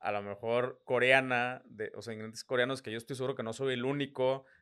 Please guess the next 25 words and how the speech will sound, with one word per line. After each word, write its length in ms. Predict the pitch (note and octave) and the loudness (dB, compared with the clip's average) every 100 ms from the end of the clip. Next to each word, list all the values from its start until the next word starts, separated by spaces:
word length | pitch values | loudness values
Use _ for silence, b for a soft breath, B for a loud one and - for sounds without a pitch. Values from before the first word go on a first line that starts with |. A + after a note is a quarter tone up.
| _ | _
aquí 200 | G2+ B2+ | -8 -6
en 80 | A#2+ | 0
México, 540 | B2+ B2 B2 - B2+ | 0 0 -6 -2 -2
seguramente 720 | A#2+ A2 B2 C#3+ C#3 C#3 - | 0 2 6 6 4 0 2
hay 160 | C3+ C#3 | 4 4
unas 220 | C#3 C#3 | 2 0
diez 240 | C#3 B2 | 0 0
mil 280 | B2 D3 D#3 | 2 0 4
personas, 560 | F3 C#3+ C3+ C3 C#3 C#3+ | 4 4 2 0 -4 -6
que 100 | B2+ | -2
para 240 | A2+ A2 | 2 2
mí 320 | A#2 C#3 D3 b b | 0 -2 -2 b b
diez 240 | - C3 A#2+ | -4 -2 0
mil 480 | B2+ C#3+ D#3 D#3+ - b b _ | 2 4 4 0 -6 b b _
personas 440 | C3+ A#2+ C#3 C#3 | 0 2 0 0
es 300 | D3 C#3 - - | 0 -2 -6 -10
un 120 | C3+ | -2
mercado 420 | C#3+ C#3 C#3+ C#3 | -2 4 6 6
lo 80 | C#3+ | 6
suficientemente 640 | - - B2+ C#3 C3+ C3+ C#3 | -4 -8 -4 -4 -4 0 4
grande 260 | C3 C3 C3 | 4 4 -2
para 240 | B2 G#2+ | -4 -4
productos 260 | A2+ A#2 - | -6 -14 -6
consumibles, 920 | C#3 B2 C3 C#3 C3+ B2 F3 - - b b b b b _ _ | -6 -4 -2 -2 -2 -4 -10 -14 -16 b b b b b _ _
eh, 320 | B2 A#2 A#2 | 0 2 2